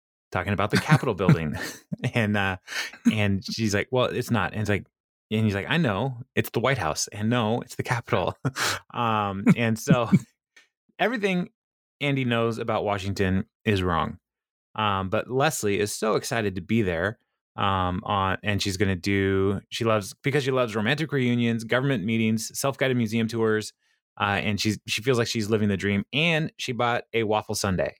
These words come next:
Speaker 1: from a food truck. Um, and the reason she's there is to, yes, to meet with, we meet up with Ben, but also because she wants to present her, uh, grant proposal for,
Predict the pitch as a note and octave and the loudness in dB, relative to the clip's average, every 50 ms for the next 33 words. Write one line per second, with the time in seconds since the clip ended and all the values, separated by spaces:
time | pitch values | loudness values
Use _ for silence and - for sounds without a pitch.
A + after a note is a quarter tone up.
0 | _ _ _ - G2 G2 F2+ - - D#2+ D2+ - F2+ - - _ _ _ _ _ | _ _ _ 0 0 0 2 0 -2 -2 -2 -2 -2 -4 -6 _ _ _ _ _
1 | _ _ _ _ _ _ _ - G#2 G2 F#2 F2 E2+ E2 D#2+ D#2 - - - - | _ _ _ _ _ _ _ -4 -2 0 0 0 0 -2 -2 -4 -6 -10 -16 -20
2 | _ _ _ _ _ _ _ - A#2 A2+ A#2 D#3 E3 C#3 B2 - - G3+ A3 G3 | _ _ _ _ _ _ _ -6 -4 -2 0 0 0 0 -2 -2 0 0 0 0
3 | C#3 A2+ G2 F#2+ G#2 A#2 - - A2 G#2+ - - A#2 A2+ G2 C#3 C3+ C#3 C3+ - | 0 0 0 0 0 0 0 -2 -4 -4 -2 -2 -2 0 2 2 2 2 0 -2
4 | - A2+ A2+ A#2+ A#2+ - - A#2 A2+ - - - - - _ _ _ _ - C3+ | -2 0 2 2 2 0 -2 -4 -4 -6 -8 -12 -16 -18 _ _ _ _ 0 2
5 | C3+ C3+ - - - - - - - D3 C#3+ B2+ B2+ A2 B2 A#2 A2 - - G2+ | 4 4 2 0 -6 -10 -12 -8 -4 -2 0 0 0 0 -2 -2 -2 -2 -2 -2
6 | A#2+ C3+ B2 G#2+ G#2 G#2 - - C#3 E3 - - G#2+ A2 - - A2+ - A#2+ A#2 | 0 2 2 2 0 -2 -2 0 -2 0 0 -2 -2 -2 -2 0 0 2 2 0
7 | A2+ - - - A#2 - - A2+ G#2 F#2 F#2+ G#2+ G#2+ A2 A2 - _ _ _ _ | 0 -2 -2 -4 -4 -2 -2 -2 -2 0 0 0 0 0 -2 -6 _ _ _ _
8 | _ _ _ _ - A2 A2 A2 G#2+ G#2 G#2+ - - - G#2 G2 F#2+ F2+ F2 F2 | _ _ _ _ -6 -2 0 0 2 0 0 -2 -2 -2 0 0 0 0 -2 -2
9 | F2+ G2+ G#2 G#2+ G#2+ G#2+ - - - G#2 - G#2 G2+ F#2+ F2 G2 G2 F#2+ F2 - | -2 0 0 2 2 0 -2 -2 -4 -4 -2 0 0 0 0 0 0 -2 -2 -4
10 | - G2 F#2 F#2 F2+ F2+ F2+ F2 F2 | -2 0 2 2 2 0 0 -2 -4